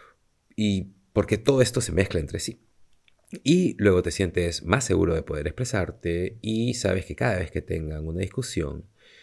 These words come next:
el, em, el, el, el cielo no se va a caer encima, la relación no se va a acabar.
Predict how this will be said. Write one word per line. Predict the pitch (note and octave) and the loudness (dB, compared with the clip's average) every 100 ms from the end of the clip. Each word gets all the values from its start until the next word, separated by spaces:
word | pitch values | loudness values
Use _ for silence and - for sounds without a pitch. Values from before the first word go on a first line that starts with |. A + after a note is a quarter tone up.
| _ _ _ | _ _ _
el, | - E2+ E2+ E2 E2 E2 E2 E2 - - | 0 2 2 0 0 -2 -2 -6 -10 -8
em, | F2 F2 D#2+ - - _ _ - | -6 -4 -6 -10 -16 _ _ 0
el, | G2+ F2+ | 0 2
el, | F#2+ G2 | 0 0
el | F2 | 2
cielo | - F#2+ | 6 6
no | E2 | 6
se | E2+ E2 | 2 0
va | D#2+ | -2
a | |
caer | - D#2 | -2 0
encima, | G2+ - F#2+ D#2+ E2 E2 E2 | 2 6 6 6 -2 -4 -4
la | D2+ | -4
relación | D2+ D2 - C3+ E2+ | -4 -2 4 4 2
no | |
se | D2+ C2+ | -6 -6
va | B1+ | -6
a | |
acabar. | - A#2+ - _ | -2 -2 -2 _